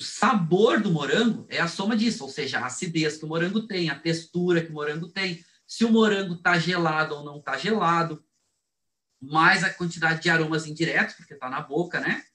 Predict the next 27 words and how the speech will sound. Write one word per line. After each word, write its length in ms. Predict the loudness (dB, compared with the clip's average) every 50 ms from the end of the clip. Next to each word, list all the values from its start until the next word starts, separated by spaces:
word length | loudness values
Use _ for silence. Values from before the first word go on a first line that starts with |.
| _ _ _ _ _ _ _ _ _ _ _ _
A 100 | -14 -12
gente 200 | -12 -12 -12 -10
vai 160 | -8 -8 -6 -6
tá 100 | -6 -6
ali 120 | -6 -6
falando. 480 | -6 -6 -6 -4 -2 -2 -2 -2 -2 -6 -14 -20 _ _ -12
Então, 260 | -4 0 2 2 2
tudo 240 | 2 0 -2 0 2
isso 300 | 4 4 4 4 2 0
vai 160 | -2 0 0
chamar, 340 | 0 -2 -2 -2 -2 -2 -4
somar 580 | -6 -6 -4 -2 -2 -2 -2 -2 -4 -6 -8 _ _ _
o 80 | -12 -8
que 100 | -4 -2
a 60 | -2
gente 180 | 0 0 -2 -2
chama 300 | -2 -2 0 2 2 0
de 160 | 0 -4 -6
sabor 840 | -6 -6 -2 -2 0 0 0 0 2 4 6 6 6 4 2 -4 _ _ _ _ _ _ _
de 140 | -20 -16 -12
morango. 400 | -10 -6 -4 -4 -4 -4 -6 -10 _ _ _ _ _ _ -10
Aliás, 420 | -2 2 4 4 4 2 -2 -8 -6 -4
uma 180 | -2 -2 -2 0
coisa 240 | 0 0 2 2
errada 400 | 2 0 2 0 0 0 -2 -4
que 140 | -6 -8 -12
acontece 640 | -18 -18 -16 -12 -6 -4 -4 -4 -4 -6 -10 -16